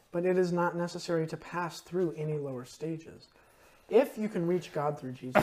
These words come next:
<coughs> Christ, why not take to God immediately? Our process is that you must surrender yourself to the spiritual master in order to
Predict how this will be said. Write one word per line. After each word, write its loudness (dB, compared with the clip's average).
<coughs> -2
Christ, 0
why -8
not -4
take -4
to -6
God -2
immediately? -6
Our 2
process 2
is -4
that 2
you 0
must -4
surrender -4
yourself -6
to -14
the -12
spiritual -4
master -10
in -14
order 2
to -12